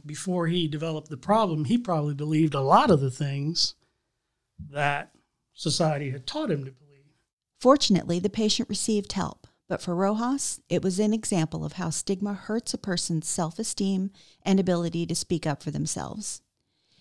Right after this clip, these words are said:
Speaker 2: He said the problem is worse within marginalized communities due to their race, socioeconomic status, or disability. That includes the potential for compounded stigma.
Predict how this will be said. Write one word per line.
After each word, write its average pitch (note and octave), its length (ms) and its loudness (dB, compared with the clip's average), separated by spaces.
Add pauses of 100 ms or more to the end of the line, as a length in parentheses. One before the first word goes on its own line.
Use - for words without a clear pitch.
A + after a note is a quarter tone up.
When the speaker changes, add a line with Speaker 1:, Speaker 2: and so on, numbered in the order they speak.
Speaker 2:
He A#3 120 -4
said C#4+ 240 4
the C#4+ 80 0
problem B3 380 2
is F#3+ 180 0
worse F3+ 420 2
within E3+ 300 -2
marginalized F#3+ 720 -2
communities E3 720 -2 (360)
due F3+ 140 0
to F3 100 -2
their D#3+ 200 -4
race, D#3+ 580 -2 (220)
socioeconomic F3 920 0
status, E3+ 640 -2 (300)
or F#3 140 0
disability. F3 760 -2 (800)
That C#4 140 0
includes A#3 400 4
the G3 100 0
potential G3 520 0
for E3+ 160 -6
compounded F#3+ 760 -2
stigma. - 460 -4